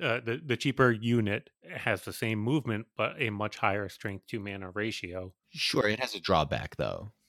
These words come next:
Speaker 1: It does have a drawback, absolutely. But when you're just playing it for tempo, you don't actually care about the drawback.
Speaker 2: For sure.
Speaker 1: Definitely one of the most common questions from newer players, uh, "Why would I put this in my deck? It doesn't do anything." Well, the answer is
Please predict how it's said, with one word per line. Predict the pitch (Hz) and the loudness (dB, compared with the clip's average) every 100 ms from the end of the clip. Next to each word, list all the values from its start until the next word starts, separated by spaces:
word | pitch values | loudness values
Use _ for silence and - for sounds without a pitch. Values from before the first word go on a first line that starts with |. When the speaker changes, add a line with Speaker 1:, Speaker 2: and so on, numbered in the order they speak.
| _ - | _ -8
Speaker 1:
It | 135 120 | -8 0
does | 170 185 | 0 2
have | - 101 | 0 -2
a | 95 | -2
drawback, | 98 92 95 90 | -2 -2 -4 -6
absolutely. | 120 101 - 98 120 143 92 95 _ | -6 -6 -8 -8 -8 -8 -12 -14 _
But | 107 123 | -2 0
when | 107 98 | -4 -6
you're | 98 | -8
just | 101 - | -10 -6
playing | 113 104 | -4 -4
it | - - | -6 -10
for | |
tempo, | - 151 147 110 | -6 -4 -2 -4
you | 107 139 | -2 -2
don't | 143 113 | -2 -2
actually | 104 - 101 95 | -4 -8 -8 -10
care | - 135 127 | -6 -4 -4
about | 95 92 87 | -6 -8 -10
the | - | -8
drawback. | 95 95 92 98 95 - _ _ _ _ | -2 -2 0 -4 -6 -12 _ _ _ _
Speaker 2:
For | - | -12
sure. | - 87 - - _ 123 | -10 -8 -10 -16 _ -6
Speaker 1:
Definitely | 104 101 - 110 113 | 2 2 0 -4 0
one | 113 117 107 | 4 6 6
of | 101 | 4
the | 104 98 - | 4 2 0
most | 143 113 - | 2 2 2
common | - 123 101 101 | 0 2 2 0
questions | - 127 113 - 101 98 98 - _ _ | -2 0 0 -2 -4 -6 -8 -14 _ _
from | - 110 104 98 95 | 2 4 4 2 -2
newer | 117 113 101 95 | -2 0 0 -2
players, | - 165 139 110 117 - | 2 2 4 2 0 -4
uh, | 175 - - _ | -12 -12 -16 _
"Why | - 156 101 104 95 95 | -8 -8 -8 -6 -2 0
would | 98 101 | 0 0
I | 98 | 0
put | - 107 | 0 -2
this | 104 - | 0 -2
in | 101 | -2
my | 98 | -2
deck? | 107 156 139 | 0 -2 -2
It | 101 | -2
doesn't | 110 - 98 - | 0 -2 -6 -2
do | 143 147 | 0 0
anything." | 95 92 107 | 0 -2 -4
Well, | 110 117 | -4 -4
the | 120 | -4
answer | 107 120 104 | -6 -8 -8
is | 101 - | -8 -12